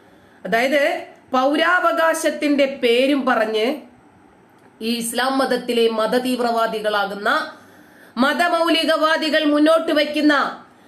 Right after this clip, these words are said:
സ്ത്രീവിരുദ്ധവും ജനാധിപത്യ വിരുദ്ധവും മനുഷ്യവിരുദ്ധവുമായ ഈ പ്രോപ്പഗണ്ടയെ ചെറുക്കേണ്ടത് അഭ്യസ്ത വിദ്യരായ കുറേയധികം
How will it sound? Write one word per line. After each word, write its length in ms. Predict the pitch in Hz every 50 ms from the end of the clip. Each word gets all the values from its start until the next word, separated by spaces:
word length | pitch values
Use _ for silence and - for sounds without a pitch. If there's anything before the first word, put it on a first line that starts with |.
| - - -
സ്ത്രീവിരുദ്ധവും 920 | - - - 247 247 254 294 277 285 285 277 220 247 262 254 262 262 262 247
ജനാധിപത്യ 800 | - 247 240 254 269 302 330 320 - 302 277 277 277 277 277 277
വിരുദ്ധവും 560 | 262 269 262 269 - - 269 254 262 262 254
മനുഷ്യവിരുദ്ധവുമായ 1500 | 254 254 247 277 320 311 - 294 269 262 269 262 262 - - 262 254 262 254 247 247 247 254 254 269 262 233 180 - - - - - - -
ഈ 100 | 208 247
പ്രോപ്പഗണ്ടയെ 840 | 247 240 226 233 247 240 - 262 240 240 233 233 226 233 233 233 226
ചെറുക്കേണ്ടത് 1080 | 226 226 254 226 220 233 247 233 240 233 226 226 233 226 226 220 196 170 - - - - - _ _ _ _ _ _ 196
അഭ്യസ്ത 500 | 214 196 190 190 269 277 262 - - 254
വിദ്യരായ 840 | 233 233 240 208 190 233 247 240 233 233 233 226 226 220 190 - - - - - - _ - _ _ _ _ _ _ -
കുറേയധികം 840 | 208 202 226 233 233 226 220 226 233 220 208 214 196 180 160 -